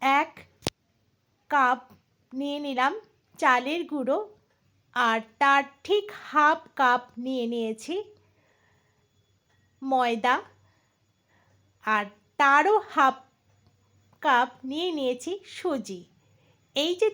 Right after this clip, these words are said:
তিনটের মিশ্রণটা কিন্তু খুব সুন্দরভাবে মাপটা নিতে হবে, কোনোটা কম বেশি হলে কিন্তু এটা ভেঙে যাওয়ার চান্স আছে। আর নিয়ে নিলাম দু চামচ চিনির গুঁড়ো,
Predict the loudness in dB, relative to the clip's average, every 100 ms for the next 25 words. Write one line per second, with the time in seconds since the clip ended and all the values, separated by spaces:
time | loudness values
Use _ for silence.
0 | -2 -6 -6 -6 -4 -4 -6 -6 -4 -4
1 | -2 -4 -4 -10 -10 -12 -10 -6 -6 -6
2 | _ _ _ -20 -12 -8 -8 -4 -4 -4
3 | -4 -4 -2 -4 -8 _ _ _ _ _
4 | _ _ _ -8 0 2 0 -2 0 0
5 | 0 -4 -2 -2 -2 -4 -8 -6 -2 -2
6 | -2 -4 0 4 4 4 0 -2 -2 -6
7 | -4 -2 -2 -6 -10 -6 -6 -6 -8 -20
8 | -20 -20 -20 -20 -8 -4 -2 -4 -4 -6
9 | -4 0 2 0 0 0 0 -2 -6 -6
10 | -10 -12 -14 _ _ _ 0 0 0 -4
11 | -4 -2 -2 -2 -6 -14 -6 -6 -2 0
12 | 2 0 -4 -6 -16 _ -10 -8 -6 -6
13 | -6 -6 -6